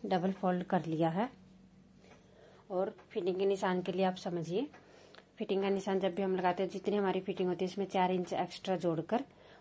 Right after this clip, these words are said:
उसका फोर्थ पार्ट जो निकलता है, उस पर हम यहाँ पर निशान लगाते हैं। जैसे ऊपर से देखिए, फिटिंग हमारी फ़ोर्टी इंच है, तो इसमें चार इंच हम जोड़ेंगे,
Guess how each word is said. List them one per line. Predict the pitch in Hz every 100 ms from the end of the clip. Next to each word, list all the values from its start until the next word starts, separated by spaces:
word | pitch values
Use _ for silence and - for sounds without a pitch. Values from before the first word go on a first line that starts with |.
| -
उसका | 196 - 214
फोर्थ | - 190 175 -
पार्ट | 185 180 175
जो | 185
निकलता | 175 170 156 170
है, | 202
उस | - 196 -
पर | 196
हम | 185 175
यहाँ | 175 170
पर | 185
निशान | 208 214 196 170
लगाते | 160 156 156
हैं। | 151 - - - - -
जैसे | 185 170 202 262 - - _ 190
ऊपर | 170
से | 185
देखिए, | 185 175 220
फिटिंग | - 190 185
हमारी | 180 175
फ़ोर्टी | 185 190 170 180
इंच | 180 180
है, | 180 226 - - - - -
तो |
इसमें | 185 190
चार | 190 180
इंच | 180 190
हम | 190
जोड़ेंगे, | 180 175 170 175 240